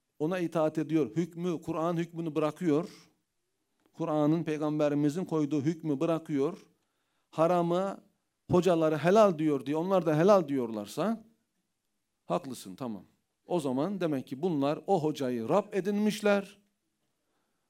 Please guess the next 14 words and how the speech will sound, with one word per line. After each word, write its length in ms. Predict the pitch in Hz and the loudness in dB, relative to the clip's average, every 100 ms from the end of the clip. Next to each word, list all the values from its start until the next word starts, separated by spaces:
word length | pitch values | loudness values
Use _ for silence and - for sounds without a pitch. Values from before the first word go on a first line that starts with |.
| _ _ _ _ _ | _ _ _ _ _
O 120 | 214 | -6
cemaattekiler 1000 | 170 175 170 165 160 156 151 143 170 208 | -2 -2 0 0 -2 -8 -8 -4 -2 -2
de 80 | 214 | -2
hocanın 460 | 185 170 160 180 226 | -2 -2 -2 -2 -4
kulu 400 | - 202 226 180 | -2 0 0 0
durumuna 400 | 170 165 165 196 | 0 0 -2 -2
gelmişler. 600 | 165 139 123 - 110 92 | -2 -2 -4 -8 -12 -6
Tamam. 320 | 170 147 92 - _ _ _ _ _ _ _ 139 | -2 0 -2 -10 _ _ _ _ _ _ _ -2
Diyelim, 420 | 156 147 123 113 | 0 0 0 2
var 180 | 196 262 | 4 6
mı 140 | 226 | 6
böyle 260 | 190 160 151 | 4 4 -2
bir 60 | |
cemaat? 540 | 147 143 143 180 - | -6 -6 -8 -10 -16